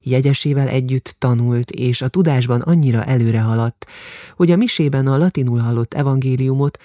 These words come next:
otthon magyarul is el tudta ismételni. Mikor eljött az ideje, Kálmán hitvese lett. A királyi mennyegző befejeztével közös szándékkal megegyeztek abban,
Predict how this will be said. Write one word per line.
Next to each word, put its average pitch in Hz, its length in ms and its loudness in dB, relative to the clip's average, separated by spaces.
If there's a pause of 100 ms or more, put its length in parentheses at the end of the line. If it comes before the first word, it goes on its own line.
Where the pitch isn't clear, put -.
(260)
otthon 160 500 0
magyarul 107 400 2
is 107 160 0
el 101 180 0
tudta - 280 -6
ismételni. 101 880 -2 (500)
Mikor 135 300 2
eljött 147 380 2
az 131 160 -2
ideje, 143 520 0
Kálmán 117 420 0
hitvese 101 480 -2
lett. 107 420 -6 (600)
A 147 100 0
királyi 160 380 4
mennyegző 131 460 2
befejeztével 120 920 0
közös 156 320 2
szándékkal 110 640 -2
megegyeztek 113 680 0
abban, 123 420 0